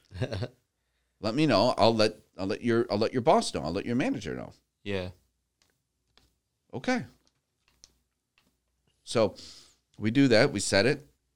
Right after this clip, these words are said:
Speaker 2: And then right around there, I start getting some email responses back. Seven thirty, eight o'clock. Reply, boom, boom, boom. Some more meetings, one-on-ones with everybody. Let's figure it out.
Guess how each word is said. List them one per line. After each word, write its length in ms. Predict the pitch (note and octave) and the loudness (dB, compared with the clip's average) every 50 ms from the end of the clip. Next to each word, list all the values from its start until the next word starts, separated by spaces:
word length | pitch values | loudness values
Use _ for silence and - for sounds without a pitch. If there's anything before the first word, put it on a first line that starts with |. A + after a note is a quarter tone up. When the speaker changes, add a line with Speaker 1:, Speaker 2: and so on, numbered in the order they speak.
| _ - | _ -10
Speaker 2:
And 120 | G#2+ G2+ G2+ | -6 -4 -2
then 420 | G#2 G2+ G2+ G2+ G2+ G2+ G2+ D#2+ - | 0 0 0 0 0 -2 -2 -2 0
right 160 | G#2+ G#2+ G#2 | 0 0 2
around 200 | G#2+ A2 G#2 G2+ | 2 0 0 0
there, 140 | G2+ G#2 G#2+ | -2 -2 -2
I 80 | F#2+ | -2
start 240 | F#2 - F#2+ F#2 E2+ F2+ | -4 -2 -4 -4 -4 -2
getting 220 | G2 G2 F#2+ F2 | -4 -4 -4 -6
some 280 | - - - G2+ G2+ - | -6 -6 -4 -4 -4 -4
email 320 | - G#2 G#2 G#2 G2+ G2+ G2 | -4 -4 -4 -4 -4 -4 -6
responses 460 | F#2+ - - F#2+ F#2 G2+ - G2 - | -6 -6 -6 -6 -6 -6 -8 -12 -6
back. 280 | - E2 E2+ C3 C#3+ - _ _ _ _ _ | -6 -4 -4 -4 -6 -10 _ _ _ _ _
Seven 240 | - E2+ D#2 E2 E2 | -12 -10 -8 -8 -8
thirty, 400 | D#2+ E2+ E2 E2+ E2+ F2+ F#2 D#2+ - | -6 -6 -6 -4 -4 -4 -6 -6 -8
eight 100 | D#2 D#2 | -10 -10
o'clock. 440 | D#2+ - - D#2 F2+ D3 - - _ _ _ _ _ _ _ - _ _ _ _ _ _ _ _ _ _ _ _ _ | -10 -10 -6 -6 -6 -6 -8 -14 _ _ _ _ _ _ _ -20 _ _ _ _ _ _ _ _ _ _ _ _ _
Reply, 400 | E2 E2 - F#2 E2+ E2+ F#2+ G#2 | -20 -18 -8 -4 -4 -2 -2 -4
boom, 240 | G#2 - E2+ F2 F2+ | -6 -6 -8 -8 -8
boom, 200 | F2+ F2 F2 E2+ | -8 -8 -8 -6
boom. 320 | F2 G2 G#2 A2+ A#2+ A#2+ - _ _ _ _ _ _ _ _ _ _ | -4 -4 -4 -4 -6 -8 -12 _ _ _ _ _ _ _ _ _ _
Some 160 | - - F2 | -16 -12 -8
more 140 | E2+ F#2 G2 | -6 -4 -2
meetings, 500 | G2+ G#2 G#2 G#2 A2 A#2 A#2 A2 - _ | -2 -2 -2 -2 -4 -4 -6 -8 -12 _
one-on-ones 520 | - F2 F2+ F#2 F2+ F2+ F2+ F#2+ G#2 G2 G2+ | -8 -6 -6 -4 -4 -2 -2 -4 -4 -6 -8
with 100 | F#2+ - | -6 -6
everybody. 360 | G2+ G2 G2+ E2+ G2+ G#2 G#2 | -4 -6 -4 -4 -2 -2 -2
Let's 180 | G2 F2 - - | -2 -4 -8 -12
figure 300 | - - F#2+ F2 F#2 F2+ | -8 -6 -6 -4 -2 -2
it 80 | F2+ F#2 | -2 0
out. 240 | F#2+ A2 A#2+ - | -2 -2 -4 -8